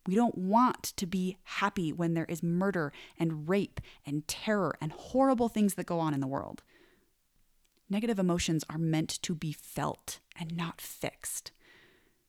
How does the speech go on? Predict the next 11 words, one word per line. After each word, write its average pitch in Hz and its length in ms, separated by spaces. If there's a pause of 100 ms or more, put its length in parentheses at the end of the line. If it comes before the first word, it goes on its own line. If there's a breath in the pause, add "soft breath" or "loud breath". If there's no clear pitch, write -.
(500)
When 180 120
we 196 100
think 254 320
we 254 100
can 180 120
fix - 400
negative 190 240
emotions 170 460
by 160 80
scrolling 165 580
or 156 300